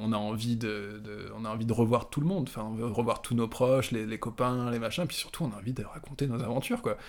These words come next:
C'est vrai que, euh, y a ce truc-là qui est vachement fort quand tu rentres, c'est que tu vas parler de ton voyage, mais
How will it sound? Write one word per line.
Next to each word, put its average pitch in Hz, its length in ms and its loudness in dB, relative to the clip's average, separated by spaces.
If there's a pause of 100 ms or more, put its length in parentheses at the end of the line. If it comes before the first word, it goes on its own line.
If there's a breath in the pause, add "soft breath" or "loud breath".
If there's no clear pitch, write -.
(240 loud breath)
C'est - 140 -2
vrai 131 160 8
que, 135 100 6
euh, 113 480 8
y 113 80 0
a 113 60 0
ce - 120 2
truc-là 135 360 4
qui 156 140 0
est - 20 2
vachement 117 360 2
fort 156 240 2
quand 123 120 -2
tu - 140 -2
rentres, 160 220 4
c'est 127 100 -4
que 117 40 -8
tu - 120 -6
vas 110 100 2
parler 117 280 2
de 123 40 -12
ton 117 140 -4
voyage, 120 500 0
mais 107 320 -8